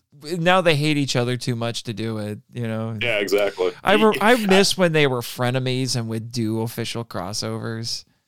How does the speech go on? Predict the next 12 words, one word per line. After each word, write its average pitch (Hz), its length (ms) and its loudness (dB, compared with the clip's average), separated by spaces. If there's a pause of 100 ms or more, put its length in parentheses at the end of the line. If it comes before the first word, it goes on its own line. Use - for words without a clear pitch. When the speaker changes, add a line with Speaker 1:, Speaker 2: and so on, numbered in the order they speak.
(220)
Speaker 2:
Yeah. 107 560 0 (240)
I 143 160 2
feel 135 180 4
Speaker 1:
Ugh. 254 80 4
Speaker 2:
like - 100 -8
with 175 120 6
Ultraman 135 560 4
and 107 100 2
Rider, 101 300 4
there's 101 200 4
no 127 140 4
tension, 143 720 0